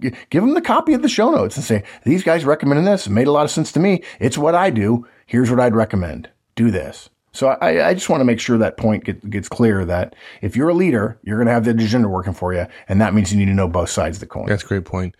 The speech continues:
Speaker 2: Hey, even if you're not a leader, you're gonna have some of your peers ask you for advice, and man, it'd be nice to offer them good advice, right?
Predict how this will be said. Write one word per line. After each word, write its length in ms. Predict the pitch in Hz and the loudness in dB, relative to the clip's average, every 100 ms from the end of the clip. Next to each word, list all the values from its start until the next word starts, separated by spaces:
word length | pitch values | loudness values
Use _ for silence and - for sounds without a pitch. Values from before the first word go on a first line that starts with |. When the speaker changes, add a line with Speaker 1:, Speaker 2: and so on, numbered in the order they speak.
| _ | _
Speaker 2:
Hey, 140 | 156 | 0
even 180 | 135 151 | 2 2
if 100 | 107 | 0
you're 120 | 104 | 0
not 80 | 92 | 0
a 20 | |
leader, 240 | 92 107 95 | 2 0 0
you're 100 | 87 | -2
gonna 220 | 90 92 | -2 0
have 240 | 95 90 | 0 -2
some 180 | - 95 | -2 -2
of 60 | 92 | 0
your 140 | 90 | -2
peers 480 | - 104 92 92 - _ - _ | -2 -2 0 -2 -8 _ -20 _
ask 260 | - 95 - | -4 -2 -2
you 80 | 92 | -8
for 220 | - 87 | -6 -6
advice, 480 | 85 87 82 82 - | -4 -4 -4 -6 -8
and 220 | 82 80 - _ _ _ _ - | -8 -8 -14 _ _ _ _ -4
man, 220 | 113 117 | 0 2
it'd 100 | 95 | 0
be 80 | 98 | 0
nice 240 | 101 101 | 0 0
to 100 | 92 | 0
offer 220 | 92 92 | 0 0
them 280 | 85 85 82 - | -4 -4 -6 -2
good 140 | 104 | 0
advice, 520 | 92 80 76 82 - | 0 -2 -2 -4 -6
right? 200 | 87 82 | -8 -8